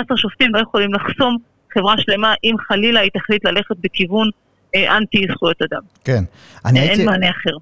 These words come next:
Speaker 2: אני מסכים איתך על העיקרון, אני רק הייתי אומר שאנחנו כן נמצאים במדינה שבו, אני, אני מדבר המון עם, עם ארץ שחילונים, אה, פוגשים אחד את השני, ודתיים פוגשים, והכל יחסית סבבה.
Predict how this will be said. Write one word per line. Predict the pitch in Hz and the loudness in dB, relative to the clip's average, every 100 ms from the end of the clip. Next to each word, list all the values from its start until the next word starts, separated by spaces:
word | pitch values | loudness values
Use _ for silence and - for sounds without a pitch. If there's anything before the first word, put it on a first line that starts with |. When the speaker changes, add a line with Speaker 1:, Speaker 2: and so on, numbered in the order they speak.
| - 135 | -2 2
Speaker 2:
אני | 139 | 4
מסכים | 139 - 185 196 | 4 0 -2 0
איתך | 196 175 143 | 0 0 2
על | 131 | 2
העיקרון, | 123 - 143 175 | 2 2 2 4
אני | 131 | 2
רק | 160 202 | 2 0
הייתי | 196 185 | 0 2
אומר | 180 190 | 2 2
שאנחנו | 170 - 127 120 120 113 117 117 123 131 139 | 0 2 4 6 6 4 2 0 0 0 -2
כן | - 190 | 0 0
נמצאים | 240 - 175 | 0 -2 0
במדינה | 151 139 117 127 143 | 0 0 2 2 2
שבו, | 131 - 113 113 101 131 - | 0 0 0 0 0 -2 0
אני, | 101 - | -4 -2
אני | 95 98 | -2 0
מדבר | 101 101 135 127 - | 0 2 2 0 2
המון | 117 123 143 | 2 4 2
עם, | 131 - - - - | -2 -8 -20 -20 -2
עם | 117 | 2
ארץ | 139 139 | 2 2
שחילונים, | 123 110 110 117 131 120 117 | -2 0 2 2 2 0 0
אה, | 110 107 104 104 104 | 2 2 2 2 0
פוגשים | - - 131 | -2 -4 -2
אחד | 120 113 | 0 -2
את | |
השני, | - 123 113 - - 110 | -2 -2 -2 -4 -2 -2
ודתיים | 101 98 104 120 113 | -2 -2 0 0 0
פוגשים, | - - - - 156 143 | -2 -8 -6 -2 0 2
והכל | 104 107 - - - - 113 180 190 | 2 0 -2 -20 -14 -6 -2 0 2
יחסית | 147 135 180 165 | 2 0 -2 -4
סבבה. | - 127 113 120 120 151 | 0 0 2 0 2 2